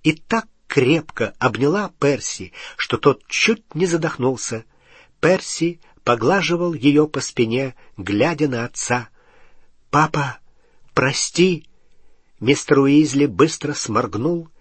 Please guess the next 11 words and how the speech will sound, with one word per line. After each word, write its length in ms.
и 80
тоже 420
поспешил 560
обнять 380
сына. 440
"Что 440
же 140
заставило 720
тебя 340
одуматься, 560
Перси?" 680